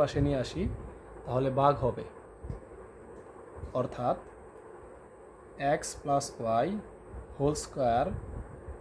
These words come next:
four ওইদিকে ফোরটা এদিকে চলে আসছে, তাহলে এখন থাকবে হচ্ছে এক্স এবং ওয়াই, এই এক্স ওয়াই। তারপরে ফোরকে আমি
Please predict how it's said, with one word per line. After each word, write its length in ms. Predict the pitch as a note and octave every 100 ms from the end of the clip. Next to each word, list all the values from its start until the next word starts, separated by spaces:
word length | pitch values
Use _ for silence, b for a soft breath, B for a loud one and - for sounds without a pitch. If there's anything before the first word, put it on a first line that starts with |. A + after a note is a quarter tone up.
| - -
four 300 | B2+ A#2 D#3+ G#3+ - - - - - - - - - -
ওইদিকে 260 | C3+ C#3+ D3
ফোরটা 260 | D3+ D3 D#3
এদিকে 180 | D3+ D3+ D3+
চলে 160 | D3+ D3+
আসছে, 200 | - - - - - - - - -
তাহলে 160 | B2+ B2+
এখন 140 | C3 D3 -
থাকবে 240 | C#3 C3 D3
হচ্ছে 180 | - - C3
এক্স 140 | B2 - C3+
এবং 140 | C3 C3
ওয়াই, 160 | A2+ G#2 - - - - - - - - - - - - - - - - C3+
এই 60 | B2+ B2
এক্স 120 | - -
ওয়াই। 160 | G2+ - - - - - - - - - - - - - - - - - - - - - - - - - - - - - - -
তারপরে 360 | D3 D3+ B2+ F3 A3 - - - - -
ফোরকে 360 | D3 D3+ D3 D#3+
আমি 100 | D#3+